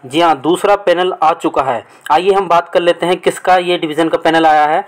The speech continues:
और इन्फॉर्मेशन अच्छी लगे तो प्लीज़ चैनल को सब्सक्राइब कर लीजिएगा और ज़्यादा से ज़्यादा लोगों को सब्सक्राइब, मतलब, share कर दीजिएगा।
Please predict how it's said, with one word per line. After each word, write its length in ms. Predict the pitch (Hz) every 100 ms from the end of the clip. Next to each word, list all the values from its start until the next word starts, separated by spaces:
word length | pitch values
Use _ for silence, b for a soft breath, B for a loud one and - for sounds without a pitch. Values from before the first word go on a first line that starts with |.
| B B -
और 120 | 190
इन्फॉर्मेशन 800 | 160 151 180 180 170 202 208 208 B B B
अच्छी 200 | 156 -
लगे 220 | 196 185
तो 120 | 196 196
प्लीज़ 240 | 196 196
चैनल 240 | - 170
को 120 | 180 190
सब्सक्राइब 380 | 170 - 190
कर 100 | 180
लीजिएगा 400 | 175 165 185 185
और 120 | 202 185
ज़्यादा 220 | 170 175
से 40 |
ज़्यादा 200 | 165 170
लोगों 200 | 180 165
को 140 | 165 180
सब्सक्राइब, 680 | 170 - 180 165 151 156 156
मतलब, 180 | 160 160
share 220 | 180 180
कर 160 | 180
दीजिएगा। 400 | 151 156 143 143